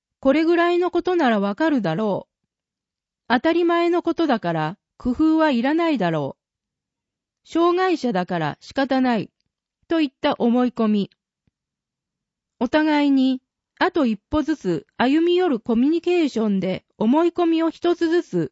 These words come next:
打ち破っていけば、合理的配慮が新しい当たり前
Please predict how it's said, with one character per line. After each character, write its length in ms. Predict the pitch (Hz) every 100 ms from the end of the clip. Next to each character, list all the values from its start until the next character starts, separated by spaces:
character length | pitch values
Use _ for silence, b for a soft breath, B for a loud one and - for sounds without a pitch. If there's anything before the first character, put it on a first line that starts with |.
| _
打 120 | 220
ち 180 | - 311
破 200 | 320 320
っ 20 |
て 200 | - -
い 80 | 170
け 140 | - 170
ば、 200 | 151 180 _ _ _ _ 196
合 240 | 277 349
理 120 | 339
的 260 | 349 349 349
配 260 | 339 330
慮 160 | 214 165
が 200 | 151 160 - _ _ _ _ _ _ _
新 380 | 202 302 320 330
し 300 | - 330 285
い 40 | -
当 120 | 214
た 140 | 247
り 140 | 247 247
前 360 | 233 220 214